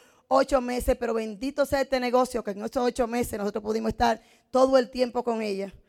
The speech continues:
La pregunta es, ¿tú podrías dedicarle un año, dos años de una enfermedad a tus padres sin que te ha-, haga un, un desorden económicamente?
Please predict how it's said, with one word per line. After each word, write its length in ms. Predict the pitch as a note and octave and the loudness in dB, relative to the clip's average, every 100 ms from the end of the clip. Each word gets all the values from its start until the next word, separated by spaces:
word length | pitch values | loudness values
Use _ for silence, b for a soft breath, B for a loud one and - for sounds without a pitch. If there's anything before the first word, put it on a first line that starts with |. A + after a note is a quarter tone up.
| _ _ _ | _ _ _
La 140 | - A#3 | 0 0
pregunta 500 | A#3 A3 A#3 A#3 G#3+ | 0 -2 0 2 2
es, 140 | G3+ | 2
¿tú 120 | A#3+ | -2
podrías 360 | G#3 C4 B3 A#3+ | 0 0 2 2
dedicarle 460 | A#3+ A#3 A#3 A#3 A#3 | 0 2 2 2 -2
un 120 | A#3+ | -6
año, 300 | A#3+ A#3 A3+ | -8 -8 -8
dos 220 | G#3+ - | -8 -4
años 260 | A3+ A3 G3+ | -4 -2 -6
de 60 | |
una 140 | G#3 A3 | -6 -6
enfermedad 420 | G#3+ A3 G#3+ G#3+ | -6 -4 0 -2
a 40 | |
tus 140 | A3 - | -2 -4
padres 460 | A3+ G3+ - - _ _ _ _ _ _ | 0 0 -2 -12 _ _ _ _ _ _
sin 300 | - A#3+ A3 | -10 -6 -2
que 100 | A#3+ | -2
te 420 | A#3 A#3 A#3 - - | 0 0 0 -4 -6
ha-, 180 | A3+ B3 - A3 | -4 -4 -8 -4
haga 420 | A#3 A#3+ B3+ - | 0 2 2 0
un, 340 | B3+ B3+ B3+ - b b b b _ | -4 -4 -4 -10 b b b b _
un 120 | B3 B3+ | 0 4
desorden 560 | B3 - B3+ B3 A#3 | 4 8 6 6 4
económicamente? 960 | A3 A3+ G#3+ A#3 A3+ A3+ A3+ A3 - - | 0 0 2 0 2 2 2 -2 -6 -16